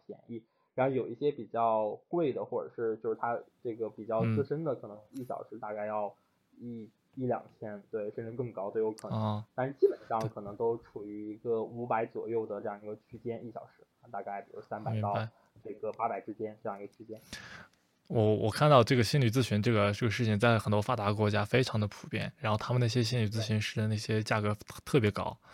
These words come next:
Speaker 2: 不过他们把这个心理咨询这一部分纳入到他们国家的医保里面了，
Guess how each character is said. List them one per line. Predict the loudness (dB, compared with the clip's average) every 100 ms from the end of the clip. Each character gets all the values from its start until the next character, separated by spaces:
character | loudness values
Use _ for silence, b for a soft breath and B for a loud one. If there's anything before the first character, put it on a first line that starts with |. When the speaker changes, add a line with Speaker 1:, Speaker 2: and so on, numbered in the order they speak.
| B B B B B -20 -6
Speaker 2:
不 | 6
过 | 8
他 | 10 10
们 |
把 | 8 6
这 | 6
个 | 6
心 | 6 2
理 | 4
咨 | 2
询 | 4 4
这 | 4
一 |
部 | 4
分 | 4 4 6
纳 | 6
入 | 4 4
到 | 2
他 | 2 0
们 | 2 2
国 | 2
家 | 4 4
的 | 4
医 | 4
保 | 4 2
里 | 0
面 | -4
了， | -10